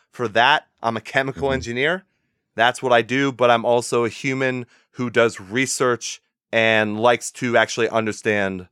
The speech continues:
Speaker 1: what is going on. So just letting people know that. James, you, would you be on the same side as that?
Speaker 2: Yeah, yeah. I was gonna say I'm a singer, so what the hell do I know?
Speaker 1: There you go. Yeah.
Speaker 2: So
Speaker 1: And,
Speaker 2: <laughs>
Speaker 1: yeah. So maybe you don't like hearing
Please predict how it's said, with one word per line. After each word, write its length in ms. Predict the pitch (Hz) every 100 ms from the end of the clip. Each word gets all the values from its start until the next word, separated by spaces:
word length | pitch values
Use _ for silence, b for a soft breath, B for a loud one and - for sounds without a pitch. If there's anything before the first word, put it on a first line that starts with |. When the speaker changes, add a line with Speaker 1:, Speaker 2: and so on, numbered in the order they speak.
| _
Speaker 1:
what 180 | 95 95
is 100 | 87
going 320 | - 87 87
on. 160 | 80 78
So 280 | - 90 - _ _
just 200 | - 113
letting 180 | 135 120
people 300 | 120 120 104
know 180 | 98 92
that. 260 | 87 87 - b
James, 360 | - 135 143 117
you, 340 | 127 127 120 - 127
would 240 | 120 117
you 80 | 113
be 120 | 120
on 140 | 117
the 60 | 113
same 240 | - 120
side 240 | 110 123 117
as 80 | 110
that? 240 | 120 - _ _ _ _ -
Speaker 2:
Yeah, 280 | 277 208 - _
yeah. 160 | - 123 110
I 40 |
was 160 | 120 104
gonna 160 | 110
say 260 | 104 117 104
I'm 160 | 110
a 60 | 113
singer, 340 | - 117 101
so 140 | 90 107
what 100 | 107
the 80 | 101
hell 140 | 101
do 100 | 92
I 80 | 98
know? 240 | 90 87 _ _ -
Speaker 1:
There 100 | 208
you 80 |
go. 120 | 107 98
Yeah. 200 | 214 127
Speaker 2:
So 240 | - 110 90
Speaker 1:
And, 320 | 170 175 220
Speaker 2:
<laughs> 20 | 143
Speaker 1:
yeah. 160 | - - _ _ _
So 200 | - 180
maybe 260 | 165 170 175
you 120 | 170
don't 140 | 160 156
like 180 | 151 -
hearing 500 | 147 139 139 135